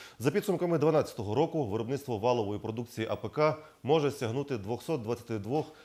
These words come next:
цілих і двох десятих мільярда гривень. Також аграрна галузь стабільно залишається наповнювачем бюджету, і ці надходження щорічно збільшуються. Цього року можуть досягти позначки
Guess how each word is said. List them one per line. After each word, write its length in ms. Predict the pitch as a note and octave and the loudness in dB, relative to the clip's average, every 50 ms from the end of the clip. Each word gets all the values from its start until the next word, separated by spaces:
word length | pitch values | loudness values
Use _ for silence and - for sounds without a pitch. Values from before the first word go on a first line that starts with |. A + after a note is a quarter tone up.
| - - _ - | -20 -20 _ -8
цілих 380 | - - E3 E3+ E3 - - | -2 0 2 2 2 2 0
і 80 | B2 A#2 | -2 -2
двох 260 | G2 G#2 C3+ D3 A#2+ | -2 0 0 0 0
десятих 480 | G#2+ A#2 G2 - C3 A#2+ A#2+ A#2+ A2 - | 0 -2 -2 -2 -2 -2 -2 -4 -4 -2
мільярда 460 | A#2 A2+ G2+ A2 A2 G2+ F2 F#2 G2 | -4 -2 0 0 0 0 0 -2 -2
гривень. 340 | F#2+ G#2 G#2+ G2 E2+ E2 C#2+ - _ _ - - - - - - | -2 0 -2 -2 -2 -4 -6 -10 _ _ -20 -20 -20 -20 -4 0
Також 320 | - D#3 - G3 F3+ - - | 2 2 6 6 4 4 2
аграрна 400 | G#2 - B2+ C3 A#2+ A2+ A#2 G#2+ | 2 4 6 6 6 6 4 4
галузь 420 | C3+ D#3 D#3+ D3+ C3 - - - | 6 6 6 6 4 0 -4 -10
стабільно 380 | - - G#2+ G2+ C#3 D#3+ D#3 A2 | -8 -6 -2 0 0 2 0 0
залишається 600 | F#2+ F#2 F#2+ - - C3 B2+ B2+ A#2+ - B2 G2+ | 0 -2 -4 -2 2 2 2 2 2 0 -2 -2
наповнювачем 720 | G2 G2 F#2 - C3+ B2+ A#2 A#2+ A2 A2 - - A2+ F#2+ | -2 -2 -2 -2 -2 -2 -2 -2 -2 -2 -2 -4 -6 -4
бюджету, 420 | E2+ G#2 F#2+ G2 C3 E3 D3 D3 - | -4 -4 -2 0 0 -2 -2 -2 -6
і 100 | G#2+ G2+ | -6 -6
ці 200 | F#2+ - - F3 | -6 -6 -4 -2
надходження 600 | F3 E3+ E3+ - D#3+ D#3+ B2+ C#3+ D3 C#3+ D3 C3 | -2 -2 -2 -2 -2 0 2 2 2 2 2 0
щорічно 560 | - - - A#2 G#2 A#2+ A2 - - A#2 G2+ | 0 -4 -4 -4 -2 -2 -4 -4 -6 -6 -6
збільшуються. 640 | G2 G2+ F#2+ A#2+ G#2+ F#2+ - - F#2 E2 - - F#2+ - _ _ - - - - - - - - | -6 -4 -4 -4 -4 -4 -4 -6 -8 -8 -8 -10 -14 -14 _ _ -20 -18 -16 -16 -16 -18 -6 2
Цього 240 | - F#3 E3+ F#3+ | 6 8 8 10
року 260 | G3+ G#3 F#3 - C#3+ A#2+ | 10 10 8 8 4 4
можуть 240 | C3 D3 C#3+ C#3+ | 4 4 2 2
досягти 380 | B2 B2 A2 - A#2+ G#2 - D#3 | 0 -2 -2 -2 -4 -2 -2 -2
позначки 580 | - - A#2 G#2+ B2+ C#3 C3+ - - C3+ A2+ | 0 0 0 0 2 0 0 0 -2 -4 -4